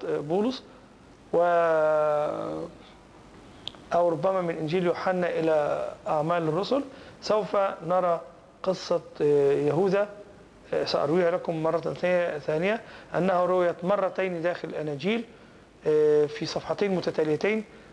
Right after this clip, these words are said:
بصورتين متناقضتين تماماً، حينما أتى توصيف حقل الدم الذي مات فيه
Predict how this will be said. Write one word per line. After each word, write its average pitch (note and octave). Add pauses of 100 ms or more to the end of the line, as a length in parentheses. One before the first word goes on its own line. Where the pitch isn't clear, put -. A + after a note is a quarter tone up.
(140)
بصورتين F3+
متناقضتين F3
تماماً، G3 (720)
حينما F3+ (400)
أتى F#3+
توصيف F3 (420)
حقل F3+
الدم D#3+ (460)
الذي E3
مات F3+
فيه E3